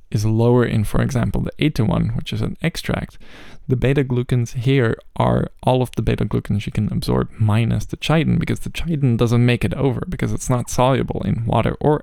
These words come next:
ethanol. So when you make a mushroom extract, you're actually removing the chitin, which will drop your beta glucan number, since chitin is a beta glucan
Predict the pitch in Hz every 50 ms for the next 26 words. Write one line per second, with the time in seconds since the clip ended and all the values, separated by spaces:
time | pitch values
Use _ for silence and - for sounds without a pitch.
0 | - - - - - - - - - - - - - - - - - - - -
1 | - - - 139 123 120 120 120 - - - - - - - - - - - -
2 | - - - - - - 131 120 113 110 107 117 151 190 190 - 143 123 - -
3 | - - - - 117 123 143 135 - - 117 113 - - 147 143 - - - -
4 | 135 - - 127 - - - - 127 117 117 - 123 127 127 - - 131 120 117
5 | 110 110 110 107 104 107 110 113 113 110 113 110 101 - - - - 107 - -
6 | - - - - 117 101 104 117 120 120 - - 117 117 110 104 - 107 113 127
7 | 143 - 123 120 107 117 110 110 113 - 113 113 - - 101 107 107 120 123 110
8 | - 113 127 127 - - - - - 113 107 117 123 - - - - - - -
9 | - - - - 110 110 110 117 107 104 107 107 113 110 110 110 - 113 110 117
10 | 117 113 - 120 113 117 120 208